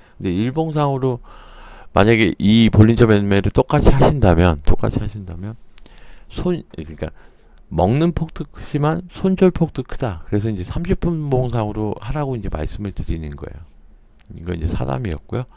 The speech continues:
그러니까 지금 상태에서 이제 또 이제 요-, 요게 이제 또 돌아요. 그러면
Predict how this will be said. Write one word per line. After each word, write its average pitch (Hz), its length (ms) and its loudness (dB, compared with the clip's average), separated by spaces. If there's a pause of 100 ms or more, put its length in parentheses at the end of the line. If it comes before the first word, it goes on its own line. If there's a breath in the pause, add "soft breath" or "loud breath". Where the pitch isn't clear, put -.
(1400 loud breath)
그러니까 - 360 -2
지금 147 280 2
상태에서 151 400 2
이제 123 220 -2
또 170 260 6
이제 120 240 6
요-, - 300 -2
요게 123 380 6
이제 101 240 2
또 104 160 -2
돌아요. 80 480 4
그러면 87 260 -6